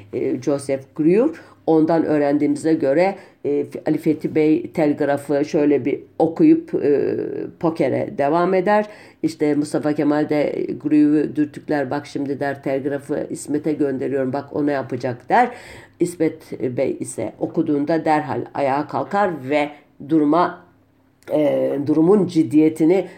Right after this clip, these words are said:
anladığını belirten bir yüz ifadesiyle işte Mustafa Kemal'in yanına gelir. Şimdi bu tarihten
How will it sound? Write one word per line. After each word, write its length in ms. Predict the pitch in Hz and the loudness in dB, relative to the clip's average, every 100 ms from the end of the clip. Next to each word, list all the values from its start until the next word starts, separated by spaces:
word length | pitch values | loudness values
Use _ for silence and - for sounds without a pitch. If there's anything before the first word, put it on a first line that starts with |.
| - - | -14 -4
anladığını 640 | 147 139 135 151 165 175 | -2 -2 0 2 4 4
belirten 480 | 143 127 127 160 165 | 0 -2 -4 0 2
bir 120 | 151 | 2
yüz 220 | 151 151 | 0 0
ifadesiyle 720 | 160 - - - 127 156 160 143 | -4 -2 -4 -2 -2 2 2 2
işte 180 | 143 | -2
Mustafa 360 | 143 147 123 139 | -4 -4 -6 -6
Kemal'in 340 | 117 113 147 | -6 -2 -2
yanına 260 | 139 127 - | 0 -2 -4
gelir. 260 | - - - - - - | -6 -8 -12 -18 -18 -4
Şimdi 360 | 269 208 135 - - - | 0 2 0 -4 -20 -10
bu 280 | 175 240 302 | -2 0 2
tarihten 720 | 233 175 160 - 143 135 | 4 4 2 0 0 0